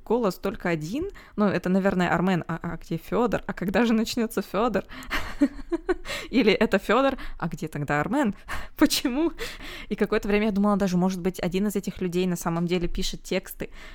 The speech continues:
и монтирует это всё, а второй только презентует. То есть, э, Фёдор где-то за кадром. <laughs>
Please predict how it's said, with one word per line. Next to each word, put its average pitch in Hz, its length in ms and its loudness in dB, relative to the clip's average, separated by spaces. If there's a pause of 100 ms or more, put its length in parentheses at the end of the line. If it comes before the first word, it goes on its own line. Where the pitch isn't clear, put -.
(120)
и 196 60 0
монтирует 226 640 2
это 170 160 0
всё, - 280 -6
а 190 80 -6
второй 180 300 -4
только - 260 2
презентует. 185 680 -2 (320)
То - 80 -6
есть, - 260 -8
э, 175 460 0
Фёдор 180 240 -2
где-то 170 300 -4
за 165 100 -2
кадром. 185 420 -4 (460)
<laughs> - 540 -6